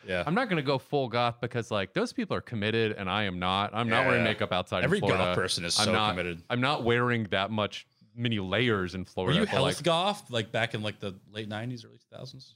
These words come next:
Speaker 2: The white goth?
Speaker 1: Health goth.
Speaker 2: Health goth.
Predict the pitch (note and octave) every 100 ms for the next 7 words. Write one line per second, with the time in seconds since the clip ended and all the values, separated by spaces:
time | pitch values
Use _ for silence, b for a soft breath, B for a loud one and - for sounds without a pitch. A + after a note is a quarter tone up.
0 | A2 G#2 F2 A#2+ G#3 A#3+ - _ _ -
1 | D#3+ - C#3 F#2+ - - - - A2+ -
2 | - D2 C#2